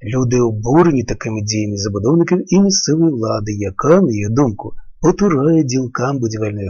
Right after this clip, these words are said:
галузі, надає їм відповідні дозволи. Жителі переконані, що під прикриттям надання помешкань членам ато, а їх із сто двадцяти квартир збираються всього надати чотирнадцять, владники переслідують іншу мету:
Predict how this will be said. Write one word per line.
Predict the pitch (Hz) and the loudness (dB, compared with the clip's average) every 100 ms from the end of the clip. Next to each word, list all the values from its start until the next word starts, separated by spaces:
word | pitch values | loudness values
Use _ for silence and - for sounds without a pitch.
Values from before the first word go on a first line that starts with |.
| 104 | -4
галузі, | 117 113 113 127 - _ | -4 -4 -4 -6 -10 _
надає | 143 131 113 107 104 | -4 -2 -2 -2 -2
їм | 131 | -2
відповідні | 151 - 120 131 156 | -4 -4 -4 0 2
дозволи. | 175 180 104 95 95 - _ _ - | 4 2 -2 -10 -12 -18 _ _ -6
Жителі | 120 120 110 113 - | -2 -2 -2 -6 -4
переконані, | 110 104 - 139 160 107 95 | -4 -4 -2 0 0 -2 -4
що | - 110 | -4 -4
під | 104 117 - | -6 -8 -8
прикриттям | - 135 - 123 117 - 147 139 | -8 -8 -4 -6 -6 -4 -2 -2
надання | 127 123 127 127 147 139 | -4 -2 -2 0 0 0
помешкань | - 110 135 131 - 110 110 | -2 -4 -2 -2 -2 -4 -2
членам | 123 120 113 101 | 0 0 -2 -6
ато, | 95 - 120 170 143 - - - - | -8 -6 0 0 0 -8 -16 -12 -2
а | 127 | -2
їх | 117 120 - - | 0 -2 -4 -8
із | 123 | -4
сто | - - | -4 -4
двадцяти | 113 127 131 156 117 - | -2 -4 -2 -4 -4 -4
квартир | 110 101 104 | -6 -4 -4
збираються | 104 113 110 95 - | -4 -4 -4 -6 -8
всього | 101 110 110 | -6 -4 -4
надати | 107 107 104 110 | -6 -6 -6 -6
чотирнадцять, | - - 104 107 160 - - - - - | -4 -4 -4 -2 0 0 -4 -10 -20 -14
владники | 104 107 165 175 180 175 | -6 0 2 2 0 -2
переслідують | 175 170 170 165 170 - | -2 0 2 2 0 -2
іншу | 175 185 160 113 | -2 0 0 -2
мету: | 123 151 131 | -2 -6 -8